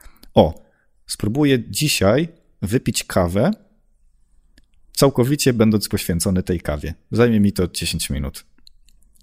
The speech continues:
To jest mój pierwszy mały krok. Nie? Bo to nie jest tak, że pewnego dnia się obudzisz i stwierdzisz, „Dobra, od dzisiaj <laughs> jadę w duchu slow, nie? To ścinam pracę o trzy godziny”. <laughs> No to w ogóle, to nie przeżyje, bo w nasz, nasz organizm nie lubi zrywów.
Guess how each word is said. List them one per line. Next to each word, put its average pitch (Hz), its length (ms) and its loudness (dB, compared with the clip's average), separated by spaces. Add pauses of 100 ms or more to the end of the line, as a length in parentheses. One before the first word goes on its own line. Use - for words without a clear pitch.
To 135 100 2
jest 120 120 2
mój 113 140 4
pierwszy 127 340 0
mały 95 280 4
krok. - 420 -8 (720)
Nie? 127 100 2
Bo 151 60 -2
to 156 100 2
nie 214 100 0
jest 147 120 0
tak, 95 120 0
że 95 100 -4
pewnego 98 340 -2
dnia 87 160 -2
się - 120 -8
obudzisz 87 340 -2
i 85 60 -8
stwierdzisz, 85 380 -4 (300)
„Dobra, 98 360 4
od 107 180 0
dzisiaj 120 580 2 (140)
<laughs> 104 340 -4
jadę 107 220 2
w 90 80 -6
duchu 101 280 -2
slow, 80 400 -4
nie? 98 180 -2
To 101 220 0
ścinam 98 400 0
pracę 98 280 0
o - 20 -4
trzy - 220 -2
godziny”. 95 380 -2
<laughs> - 80 -4
No - 80 4
to 123 120 2
w - 60 0
ogóle, - 160 -4 (800)
to 135 100 4
nie 151 140 4
przeżyje, 110 520 2
bo 95 180 -2
w 107 160 -8
nasz, 110 260 0 (140)
nasz 110 200 2
organizm 113 400 4
nie 113 100 6
lubi 104 220 4
zrywów. 82 560 -2